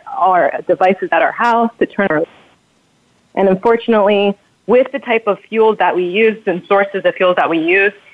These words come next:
it results in air pollution and also climate change. Uh, a big one is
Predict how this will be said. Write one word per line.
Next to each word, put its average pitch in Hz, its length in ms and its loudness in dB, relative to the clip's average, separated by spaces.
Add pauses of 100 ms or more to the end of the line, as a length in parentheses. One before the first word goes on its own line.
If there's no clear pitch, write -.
(120)
it 214 120 2
results 190 380 0
in - 80 -4
air 165 140 0
pollution 170 380 0
and 170 80 2
also 160 260 0
climate 156 340 0
change. 156 440 -2 (360)
Uh, 190 280 2
a 208 40 2
big 240 240 2
one 294 200 4
is 208 320 2